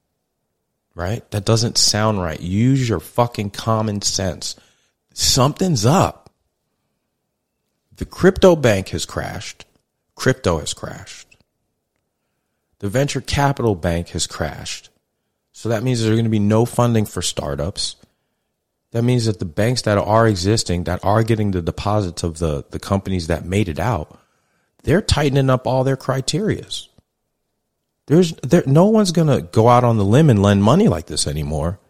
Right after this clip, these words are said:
at least for the next ten years. Look what happened. This is the same thing that happened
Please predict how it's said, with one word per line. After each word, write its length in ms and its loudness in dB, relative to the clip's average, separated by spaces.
at 100 -4
least 300 0
for 100 -4
the 80 -2
next 280 -2
ten 180 2
years. 500 0
Look 200 6
what 100 8
happened. 540 0
This 120 -4
is 40 -4
the 80 4
same 240 2
thing 160 -2
that 120 2
happened 480 0